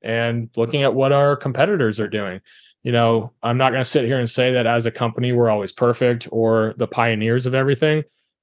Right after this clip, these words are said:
but, um, we sure can find out, you know, who's doing what's right and how to implement that for our guys.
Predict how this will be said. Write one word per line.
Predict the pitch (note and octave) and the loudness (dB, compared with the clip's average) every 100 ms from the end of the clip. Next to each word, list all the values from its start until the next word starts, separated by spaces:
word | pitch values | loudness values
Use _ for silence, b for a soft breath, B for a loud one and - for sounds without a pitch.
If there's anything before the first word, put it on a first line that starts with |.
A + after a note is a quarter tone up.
| _ | _
but, | B2+ A#2 A#2 | 2 2 0
um, | A#2 A2 G#2+ G#2+ | -2 -2 -2 -2
we | B2 | -2
sure | - C#3+ B2+ | 0 0 0
can | B2+ | -2
find | B2+ C3 A#2+ | 0 2 2
out, | B2 A#2+ A2+ - C3 | 4 4 2 0 -4
you | |
know, | A2+ A2 | -2 0
who's | B2+ A#2+ | 0 0
doing | B2 B2 A#2 | 0 0 2
what's | A2+ - | 0 0
right | A#2+ A2+ C3+ - A2+ | 2 4 2 0 -6
and | A2 G#2 | -6 -6
how | F#2+ A2 | -4 -2
to | G#2+ | -2
implement | G#2 G#2+ A2 G#2+ | -2 -4 -4 -2
that | G#2+ G#2 G2 | -2 -2 -2
for | - A2 | 0 0
our | G#2+ G#2 | 2 0
guys. | F#2+ F#2+ F#2 - | -4 -6 -6 -14